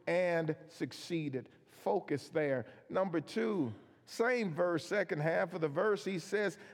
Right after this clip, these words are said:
focus on removing obstacles. "Therefore, since we have so great a cloud of witnesses surrounding us, let us, let us do what? Let us lay aside every encumbrance and sin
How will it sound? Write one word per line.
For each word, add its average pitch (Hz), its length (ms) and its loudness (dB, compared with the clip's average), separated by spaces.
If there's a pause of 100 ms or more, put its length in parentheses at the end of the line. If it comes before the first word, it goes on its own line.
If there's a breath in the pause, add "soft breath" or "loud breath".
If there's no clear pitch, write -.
(160)
focus 196 460 0
on 196 180 2
removing 165 600 0
obstacles. 131 1000 -6 (1500 loud breath)
"Therefore, 262 520 4
since 226 280 2
we 233 140 6
have 220 180 4
so 202 180 4
great 196 240 4
a 190 60 2
cloud 190 300 4
of 175 80 2
witnesses 202 580 2
surrounding 190 640 4
us, 185 240 2
let 220 240 4
us, 262 580 0 (760 soft breath)
let 339 220 4
us 240 180 2
do 233 160 4
what? 196 320 4 (160 loud breath)
Let 440 220 4
us 196 180 2
lay 214 240 6
aside 185 680 2
every 202 520 4
encumbrance 156 800 2
and 143 180 2
sin 202 520 2